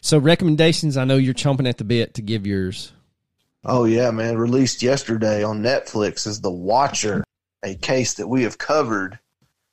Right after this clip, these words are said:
Speaker 2: on our glorious podcast about the man who's sending anonymous letters to a brand new homeowners.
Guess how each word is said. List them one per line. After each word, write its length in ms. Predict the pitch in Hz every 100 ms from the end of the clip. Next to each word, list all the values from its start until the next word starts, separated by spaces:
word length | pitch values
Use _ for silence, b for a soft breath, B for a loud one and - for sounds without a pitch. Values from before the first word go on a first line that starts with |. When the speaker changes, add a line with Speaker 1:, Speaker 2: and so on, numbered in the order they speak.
| _ _ -
Speaker 2:
on 200 | 127 123
our 160 | 101
glorious 520 | 104 123 117 110 104 -
podcast 840 | 127 127 101 107 98 90 92 -
about 500 | 98 101 95 - - - _ _
the 80 | -
man 380 | 107 113 110 107
who's 160 | 123 -
sending 340 | 120 110 104
anonymous 480 | 107 110 113 110 -
letters 480 | 120 110 107 104 -
to 240 | 113 104
a 260 | 98 101 98 _ _ _ _
brand 260 | 139 135 120
new 140 | 120
homeowners. 920 | 104 139 135 117 113 113 110 - -